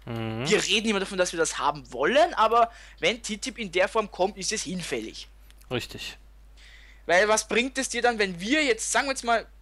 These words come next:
Speaker 2: wir, schön, wir wollen regulieren. <laughs> Fuck you, ihr könnt nicht, wir haben das Abkommen.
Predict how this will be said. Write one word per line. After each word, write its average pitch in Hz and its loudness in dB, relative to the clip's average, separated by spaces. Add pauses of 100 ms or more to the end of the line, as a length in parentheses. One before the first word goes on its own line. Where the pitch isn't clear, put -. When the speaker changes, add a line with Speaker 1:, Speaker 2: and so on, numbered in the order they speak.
(120)
Speaker 2:
wir, 202 2
schön, - 4 (420)
wir 233 0
wollen 277 6
regulieren. 269 0 (160)
<laughs> - 0
Fuck 415 4 (100)
you, 440 6 (240)
ihr 415 6
könnt - 2
nicht, 165 -6
wir - -4
haben 147 -4
das 143 -6
Abkommen. 180 2